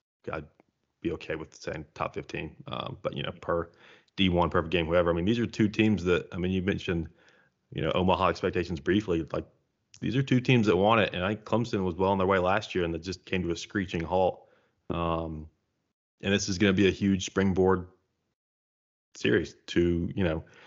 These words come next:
are we really gonna go to Omaha? Can we really say that? Is it too early? 'Cause you win the series, like, well, no, it's not too early. We just beat Clemson. We just beat South Carolina. Of course we can. Um, so as far as, like, expectations and keeping that slow rise going as you get into, like, the meat of the schedule,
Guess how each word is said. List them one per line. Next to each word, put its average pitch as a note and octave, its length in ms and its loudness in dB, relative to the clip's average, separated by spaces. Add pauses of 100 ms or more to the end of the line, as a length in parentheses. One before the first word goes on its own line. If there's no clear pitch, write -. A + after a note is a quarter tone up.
(200)
are F#2+ 60 4
we G2+ 80 6
really G#2+ 240 6
gonna A2+ 120 6
go A2+ 80 6
to G#2 80 6
Omaha? A2 320 2
Can G2 140 -4
we E2+ 40 -2
really G#2 220 2
say G2+ 200 2
that? G2+ 160 4
Is F2+ 140 -2
it - 80 -8
too A2 220 -2
early? G#2+ 300 4
'Cause F#2 180 -6
you G#2+ 80 -2
win C#3+ 100 2
the G2 80 2
series, C#3+ 360 2
like, F2 100 -2
well, A#2+ 120 -2
no, D#3+ 160 2
it's - 140 -2
not G2 180 -2
too E2+ 140 -6
early. F2+ 120 0
We G#2+ 80 -4
just A2+ 200 -8
beat A#2 360 -2
Clemson. C#3 340 -4
We E2 80 -6
just F#2 140 -6
beat G#2+ 180 2
South G#2+ 240 -2
Carolina. G2+ 420 -2
Of F2 100 -8
course A#2 240 -4
we - 80 -6
can. - 260 -10 (540)
Um, E2 360 -4
so F2+ 160 -2
as F#2 80 0
far A2+ 160 4
as, F#2+ 100 4
like, F2+ 120 2
expectations F#2 720 0
and E2 100 -4
keeping F2+ 300 -2
that E2+ 180 -2
slow F2+ 380 0
rise E2+ 440 0
going E2+ 360 0
as E2 160 -4
you E2+ 80 -6
get F2 160 0
into, E2+ 220 -4
like, D#2 120 -6
the E2 80 -4
meat E2 200 0
of E2 40 0
the D#2+ 60 -2
schedule, E2 540 0